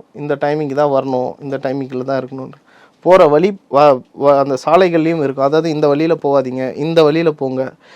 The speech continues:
இந்த வழியில போனீங்கன்னா டிராஃபிக் ஆகும்." So, இந்த மாதிரி, அஹ், எக்ஸாம்பிள் சொல்லிக்கிட்டே இருக்கலாம். But கண்டிப்பா இன்னல்கள் கொடுப்பாங்க, கொடுக்காம இருக்கவே மாட்டாங்க. ஏன்னா மாநாடுலயே கொடுத்தாங்க, உங்களுக்கே தெரியும்.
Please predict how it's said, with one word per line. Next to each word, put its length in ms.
இந்த 200
வழியில 300
போனீங்கன்னா 500
டிராஃபிக் 360
ஆகும்." 300
So, 180
இந்த 180
மாதிரி, 300
அஹ், 20
எக்ஸாம்பிள் 540
சொல்லிக்கிட்டே 360
இருக்கலாம். 380
But 120
கண்டிப்பா 400
இன்னல்கள் 440
கொடுப்பாங்க, 500
கொடுக்காம 460
இருக்கவே 440
மாட்டாங்க. 200
ஏன்னா 60
மாநாடுலயே 580
கொடுத்தாங்க, 300
உங்களுக்கே 340
தெரியும். 240